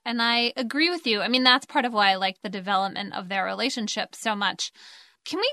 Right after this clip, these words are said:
go back for just a minute, though, to this very low ebb, as you put it well, and this kind of forced act of prostitution. So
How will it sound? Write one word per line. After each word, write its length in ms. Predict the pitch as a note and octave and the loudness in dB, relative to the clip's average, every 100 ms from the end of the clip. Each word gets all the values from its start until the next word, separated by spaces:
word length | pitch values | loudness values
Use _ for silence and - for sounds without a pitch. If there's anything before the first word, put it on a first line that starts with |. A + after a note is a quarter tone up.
| G#4 | 4
go 260 | D#4 D#4+ | 6 8
back 340 | D#4+ B3 A3+ - | 8 6 6 2
for 160 | - | -4
just 320 | A3+ A3+ - - | -2 -2 -4 -4
a 80 | A#3+ | 0
minute, 400 | A#3 A3+ A3+ A#3 | 2 2 0 2
though, 320 | A3+ A3 G#3+ | 4 4 2
to 180 | G#3+ B3+ | -2 -6
this 520 | G3 G#3+ - - - - | -2 -2 -2 -12 -18 -12
very 520 | A3 G3+ G#3+ G3+ G3+ | -4 2 4 4 2
low 460 | G3+ G#3 G3+ G3 G#3 | 2 2 4 2 2
ebb, 300 | G3+ F#3+ F#3+ | 2 2 0
as 200 | G3 G3+ | -4 -6
you 420 | F#3+ F#3 - - _ - | -6 -8 -10 -16 _ -14
put 200 | - G#3 | -6 -4
it 140 | F#3+ | -2
well, 380 | G#3 G3+ F#3+ F#3+ | 0 4 4 2
and 260 | G3+ G3+ G3+ | 0 -4 -4
this 320 | G3 - - | -4 -6 -8
kind 140 | A3 | -6
of 100 | G#3 | -6
forced 480 | - - A#3 A3 - | -10 -4 -2 -2 -2
act 220 | G3+ G3 | -4 -4
of 120 | G#3 F#3 | -6 -8
prostitution. 760 | G#3 F#3+ G3 - A3 D#4+ D#4+ E4 - - - | -8 -8 -10 -8 -6 -2 -4 -4 -12 -20 -20
So 380 | - G4 F#4+ - | -4 2 2 0